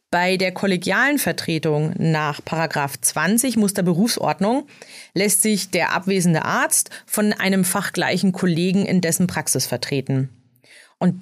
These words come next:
da ist es dann so, dass Ausstellung und Abrechnung von E-Rezepten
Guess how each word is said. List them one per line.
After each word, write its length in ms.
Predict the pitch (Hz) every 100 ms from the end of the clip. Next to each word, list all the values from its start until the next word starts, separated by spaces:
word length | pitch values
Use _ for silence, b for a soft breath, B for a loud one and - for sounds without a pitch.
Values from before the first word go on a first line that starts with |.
| -
da 260 | 135 139
ist 80 | 254
es 180 | 269 -
dann 160 | 240
so, 180 | 233 240
dass 340 | 240 175 - -
Ausstellung 500 | 170 190 - 175 165
und 100 | 156
Abrechnung 600 | - - 208 226 240 220
von 180 | 180 -
E-Rezepten 880 | 160 185 220 - 240 - 254 262